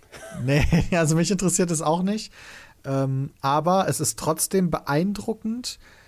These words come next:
wie die Entwickler von Hello Games nach diesem absoluten Verarsche-Start noch dran geblieben sind und jetzt,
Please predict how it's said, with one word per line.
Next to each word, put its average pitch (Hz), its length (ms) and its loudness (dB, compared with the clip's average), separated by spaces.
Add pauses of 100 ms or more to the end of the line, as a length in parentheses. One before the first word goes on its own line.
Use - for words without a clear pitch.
(240)
wie 156 240 2
die 160 240 0
Entwickler 143 420 0
von 147 160 -2
Hello 143 260 4
Games 147 480 0
nach 131 280 0
diesem 127 320 -4
absoluten 147 840 -2
Verarsche-Start 123 1300 0
noch 123 160 -4
dran 135 320 0
geblieben 113 360 2
sind 120 280 0
und 117 160 -2
jetzt, - 300 -2